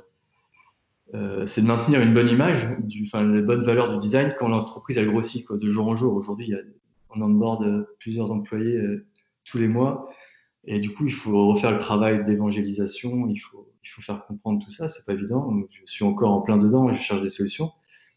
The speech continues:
Mais pour moi, ça passe principalement par prendre la parole un, un maximum. Moi qui m'occupe, par exemple, des onboarding, des nouveaux sur la partie produit.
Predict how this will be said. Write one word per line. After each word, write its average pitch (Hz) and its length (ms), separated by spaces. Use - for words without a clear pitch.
Mais 117 80
pour 127 100
moi, 147 140
ça - 100
passe 117 200
principalement 127 580
par 113 180
prendre 113 180
la 107 120
parole 110 300
un, 101 160
un 101 100
maximum. 107 560
Moi 101 140
qui 104 140
m'occupe, - 260
par 95 120
exemple, 101 240
des 101 140
onboarding, 104 540
des 104 80
nouveaux 110 360
sur 110 180
la 95 80
partie 95 260
produit. 127 480